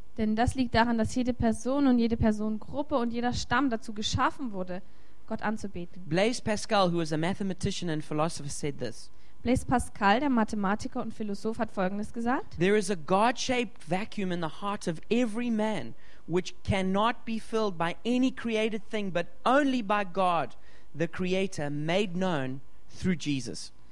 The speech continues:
Speaker 1: Und er sagt, es gibt ein gottförmiges Vakuum im Herzen eines jeden Mannes, was durch nichts Erschaffenes gefüllt werden kann, sondern nur durch Gott, dem Schöpfer, bekannt gemacht durch Jesus.
Speaker 2: So this God-shaped vacuum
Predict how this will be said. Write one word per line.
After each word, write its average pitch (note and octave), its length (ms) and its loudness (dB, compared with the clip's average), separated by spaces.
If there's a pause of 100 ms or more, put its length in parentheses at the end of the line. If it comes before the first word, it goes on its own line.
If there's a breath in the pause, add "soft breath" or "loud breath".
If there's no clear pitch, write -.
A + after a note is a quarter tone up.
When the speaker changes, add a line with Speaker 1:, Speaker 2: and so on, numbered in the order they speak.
(320 soft breath)
Speaker 1:
Und A3 120 -4
er G#3 120 0
sagt, A3+ 360 2
es A3+ 140 -2
gibt B3 220 -2
ein A3+ 180 2
gottförmiges A3+ 760 2
Vakuum B3 420 2
im A#3 120 8
Herzen A#3 360 2
eines A#3 300 0
jeden A3 240 0
Mannes, F#3 340 0 (460 soft breath)
was G#3+ 160 0
durch A3+ 220 2
nichts C#4+ 300 2
Erschaffenes A#3+ 680 2
gefüllt G3 380 0
werden F3+ 240 0
kann, F3+ 280 -4 (300 soft breath)
sondern G#3 340 4
nur G#3 140 2
durch B3 280 -2
Gott, G3+ 360 2 (220)
dem G#3 140 -4
Schöpfer, G3+ 500 2 (140)
bekannt A3 360 0
gemacht G#3 300 -4
durch G3 220 -6
Jesus. F3+ 520 -6 (160)
Speaker 2:
So F#3+ 200 -2
this A#3+ 300 0
God-shaped A3 640 2
vacuum F3+ 460 2